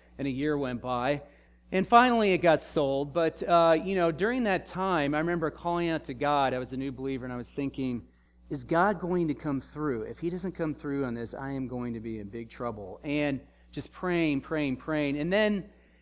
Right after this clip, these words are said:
you know, then I look back on it, many years later, I realized God was building my faith at that time. Uh, you know, I was learning how to trust God and waiting on God, you know, and waiting on God's not easy, but we're all called to do that, right?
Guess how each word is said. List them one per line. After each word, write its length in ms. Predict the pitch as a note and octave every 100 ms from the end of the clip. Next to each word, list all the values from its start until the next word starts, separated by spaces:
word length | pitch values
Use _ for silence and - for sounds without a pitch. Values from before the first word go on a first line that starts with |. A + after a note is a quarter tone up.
| _
you 80 | D4
know, 120 | A3+
then 200 | G#3 B3
I 100 | B3
look 240 | A#3+ A3+
back 300 | G#3 G#3+ B3+
on 180 | F#3+ E3+
it, 160 | F3+ F3
many 220 | F3+ F#3
years 260 | F3 D#3+ D3
later, 180 | G3
I 40 | E3+
realized 500 | D3+ D3+ E3 E3 C3
God 260 | C3+ C3+
was 160 | C#3+ D#3
building 360 | B2 C3+ C#3+ D3+
my 160 | D#3
faith 320 | D3+ E3+ F3+
at 80 | C#3+
that 200 | B2+ B2
time. 380 | - C3 A#2 A2
Uh, 260 | D#3 C3 B2
you 140 | C3+
know, 80 | C3+
I 40 |
was 140 | B2+ A#2
learning 420 | C3 D3 D3+ C#3+
how 140 | C#3
to 80 | C3+
trust 400 | C3 D3 C3+ -
God 220 | C#3+ C#3
and 120 | C3
waiting 320 | B2+ C3 C#3 C#3
on 200 | C3 B2
God, 360 | B2+ B2 F#2
you 100 | G2+
know, 240 | A2+ A#2+ B2+
and 100 | B2
waiting 280 | C3 C#3 C3+
on 120 | C3+
God's 300 | C3+ C#3 C3+
not 160 | C#3
easy, 400 | D3+ F3 C3+ B2 - _ _
but 100 | D3+
we're 160 | C3+ C#3
all 160 | C#3
called 400 | C3+ - C3 A#2+
to 80 | A#2+
do 240 | B2 F#3 D#3
that, 220 | A2+ -
right? 380 | C3 C3 E3